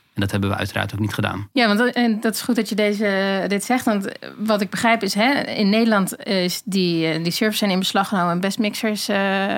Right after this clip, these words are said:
Speaker 2: uit de lucht gehaald, zullen we maar zeggen. Eh, maar de klanten kunnen natuurlijk overal en nergens, eh, vandaan komen.
Speaker 1: Ja.
Speaker 2: En, eh,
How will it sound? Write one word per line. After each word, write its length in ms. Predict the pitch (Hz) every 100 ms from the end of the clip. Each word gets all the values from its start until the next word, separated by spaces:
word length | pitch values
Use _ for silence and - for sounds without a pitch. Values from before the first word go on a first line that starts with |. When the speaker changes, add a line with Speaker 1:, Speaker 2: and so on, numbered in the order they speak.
| - - - - 233 -
Speaker 2:
uit 160 | - 214
de 60 |
lucht 200 | 202 220
gehaald, 240 | - 226 226
zullen 140 | 220
we 60 | 226
maar 100 | 226
zeggen. 260 | 233 330 339 - -
Eh, 300 | - 196 190
maar 180 | 185 202
de 80 | 202
klanten 360 | 254 269 240 185
kunnen 260 | 180 170
natuurlijk 340 | 170 190 180 190
overal 340 | 190 208 196
en 60 | 190
nergens, 420 | 196 202 - -
eh, 180 | 175 196
vandaan 420 | 190 175 170 180
komen. 260 | 190 - 147
Speaker 1:
Ja. 80 | - - - -
Speaker 2:
En, 260 | 196 196 -
eh, 1000 | - - - 190 185 185 185 190 180 -